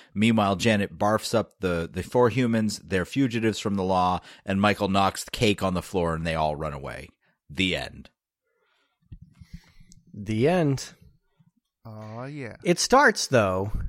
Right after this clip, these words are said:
Speaker 2: where everyone drops into the void, and they're all Janet's, and Chidi has a stomach ache, and Tahani is wearing a vest, but we clearly know who
Speaker 3: <laughs>
Speaker 2: Jason is.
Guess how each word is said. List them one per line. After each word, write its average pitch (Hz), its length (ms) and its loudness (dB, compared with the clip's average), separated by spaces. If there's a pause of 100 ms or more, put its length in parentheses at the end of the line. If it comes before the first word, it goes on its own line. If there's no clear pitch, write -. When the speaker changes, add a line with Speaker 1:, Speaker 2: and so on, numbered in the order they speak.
(280)
Speaker 2:
where 139 160 4
everyone 185 480 4
drops 139 360 2
into 151 220 0
the 170 100 2
void, 104 460 -2 (480)
and 123 240 2
they're 135 160 4
all 165 400 6
Janet's, - 680 -4 (360)
and 123 220 0
Chidi 143 280 0
has 170 160 2
a 175 80 -4
stomach 202 340 0
ache, 117 380 -2 (300)
and 127 260 0
Tahani 135 560 0
is 139 100 0
wearing 151 260 4
a 143 40 2
vest, - 500 -4 (380)
but 127 840 2 (560)
we 131 120 -2
clearly 127 440 2
know 110 140 0
who 110 80 0
Speaker 3:
<laughs> - 20 2
Speaker 2:
Jason 98 400 -4
is. - 400 -12